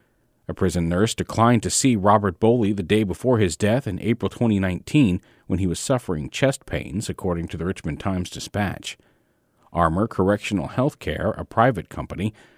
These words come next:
the prison's nurse, and an on-duty Virginia Department of Corrections sergeant were found liable in Bowley's death. Armor's attorneys have asked for a reduced settlement. The award is among the highest of its kind in Virginia,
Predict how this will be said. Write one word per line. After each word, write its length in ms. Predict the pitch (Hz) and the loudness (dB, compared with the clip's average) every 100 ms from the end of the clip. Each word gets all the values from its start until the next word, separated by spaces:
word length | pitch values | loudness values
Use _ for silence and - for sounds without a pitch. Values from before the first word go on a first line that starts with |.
| _ - | _ -14
the 80 | 82 | -2
prison's 420 | 110 110 107 95 | 2 4 4 4
nurse, 320 | 117 160 - - | 2 2 -4 -6
and 200 | 90 87 | -4 -2
an 100 | 87 | 0
on-duty 480 | 107 117 110 117 113 | 2 4 4 4 4
Virginia 400 | 92 87 107 117 | 2 2 2 2
Department 440 | 101 - 110 113 | 0 2 4 4
of 80 | 98 | 0
Corrections 560 | - 90 120 - 92 80 | -2 0 0 0 -2 -2
sergeant 440 | 82 76 78 - | -2 -2 -2 -4
were 80 | 95 | -4
found 340 | - 92 78 | -2 -2 -2
liable 500 | 80 107 127 - 80 | 0 2 2 -2 -4
in 120 | 123 | -8
Bowley's 400 | - 131 123 123 | -8 -10 -10 -12
death. 340 | - 143 127 - _ _ _ _ _ _ _ - | -8 -6 -8 -12 _ _ _ _ _ _ _ -4
Armor's 320 | 73 69 80 | -4 -4 -8
attorneys 460 | 73 107 92 92 | -4 -2 0 -2
have 120 | 92 - | -6 -6
asked 340 | 101 98 95 - | -4 -2 -4 -4
for 140 | 87 | -4
a 60 | 73 | -4
reduced 460 | 73 - 107 - | -6 -2 0 -2
settlement. 640 | - - 104 95 - - - _ _ _ _ _ _ | -8 -2 0 0 -6 -14 -20 _ _ _ _ _ _
The 80 | - | 0
award 360 | 80 78 87 110 | 2 2 2 2
is 120 | 90 | 2
among 240 | 92 101 | 4 4
the 80 | 90 | 2
highest 500 | - - 131 113 - | -2 0 2 2 2
of 100 | 90 | 0
its 140 | 80 - | -2 -6
kind 420 | - 123 135 113 | 0 2 4 4
in 140 | 78 | 0
Virginia, 460 | 71 - 78 82 | -2 -4 -2 0